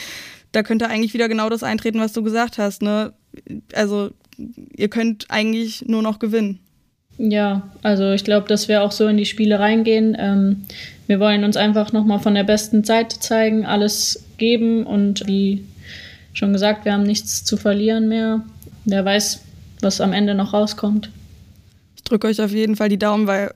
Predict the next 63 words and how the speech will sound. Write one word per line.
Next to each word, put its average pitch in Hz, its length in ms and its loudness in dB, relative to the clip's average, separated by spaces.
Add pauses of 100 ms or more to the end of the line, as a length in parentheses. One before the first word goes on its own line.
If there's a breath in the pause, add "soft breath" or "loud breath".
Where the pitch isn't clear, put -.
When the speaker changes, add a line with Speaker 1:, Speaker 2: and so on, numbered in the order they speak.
(160)
Speaker 1:
allein 202 320 2
dieses 208 260 0
Bild, 214 360 0
ich, 202 200 -10
ähm, 220 280 -4
hab 208 140 -2
das 202 160 -6
eben, 202 140 0
als 214 140 -2
ich 208 80 -4
das 208 160 -8
Programm 208 360 -2
mir 208 120 0
angeguckt 208 440 -4
hab, 202 240 -2
äh, 202 80 0
dann 202 140 0
auch 202 120 -4
gedacht, 202 200 -2
„Ey, - 300 -2 (1000 loud breath)
wie 214 160 2
krass 226 440 -2
wär 220 180 2
das 220 140 -2
bitte, 214 500 -2
wenn 208 160 2
ihr - 140 -2
dann 214 160 0
am 208 100 2
letzten 208 300 -2
Spieltag 214 360 0
das 208 140 -4
doch 214 100 0
noch 208 140 2
fix - 260 -6
macht, 208 220 -2
irgendwie 214 280 0
gegen 208 260 0
Bayern?“ 208 560 0
Da 202 180 0 (460)
kann 220 160 0
ich 214 100 0
mir 214 60 0
die 202 80 0
Bilder 208 240 2
nur 208 140 0
vorstellen 208 680 0
und, 208 260 -2
äh, 196 120 -6 (180)
kann 220 160 0
mir 202 100 2
auch 208 60 -2
vorstellen, 214 300 0
dass 208 140 0
das 208 160 -2
sozusagen 202 480 -2
eure 196 440 0
große 208 320 0
Motivation 214 640 0
dann 190 120 -2
noch 185 160 -6
ist, 196 180 -4
ne? 208 180 0